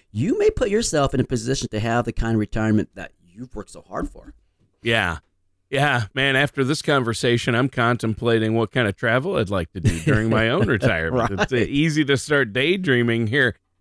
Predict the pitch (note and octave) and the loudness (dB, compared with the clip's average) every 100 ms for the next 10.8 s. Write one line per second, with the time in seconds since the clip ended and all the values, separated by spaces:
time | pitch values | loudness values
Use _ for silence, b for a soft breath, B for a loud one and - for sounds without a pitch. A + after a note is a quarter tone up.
0 | _ - G3 F#3 G3+ G3+ E3 E3 D#3+ - | _ -4 -2 0 0 2 2 2 0 -2
1 | D3+ C3 - B2 G#2 - - _ b b | 0 0 0 -2 -2 -6 -20 _ b b
2 | b - C4 B3+ A#3 C4 B3+ B3 - G#3 | b -6 -4 -4 -6 -6 -4 -4 -4 -4
3 | B3 B3+ G#3 - G3 - E3+ D3 C3+ C#3+ | -6 -6 -8 -6 -6 -4 -4 -4 -4 -2
4 | C#3 C3+ B2 - A2 G#2 G#2 - G#2 G#2 | 0 -2 -4 -8 -10 -8 -10 -10 -10 -10
5 | G2 G2 F#2+ G#2+ E3+ G#3 A3+ F#3+ D3+ C#3 | -10 -12 -12 -8 -8 -6 -4 -4 -2 -2
6 | B2 G2+ A#2 D3+ D3 C#3 B2 A#2+ A#2+ A2+ | -4 -4 -2 2 2 2 0 0 0 -4
7 | - G#2 G#2 - A#2+ A2 A2 G#2+ - F#2 | -6 -6 -6 -6 0 0 0 -4 -10 -16
8 | - _ _ G#3+ G#3 A2+ A2 - B A2 | -16 _ _ 0 2 2 0 -4 B -2
9 | - - G#3+ E4+ - - - _ G2+ A2+ | 0 2 2 2 0 -2 -8 _ -2 0
10 | - C4 - A2 D#2+ - C#3 | 2 2 2 0 -2 0 0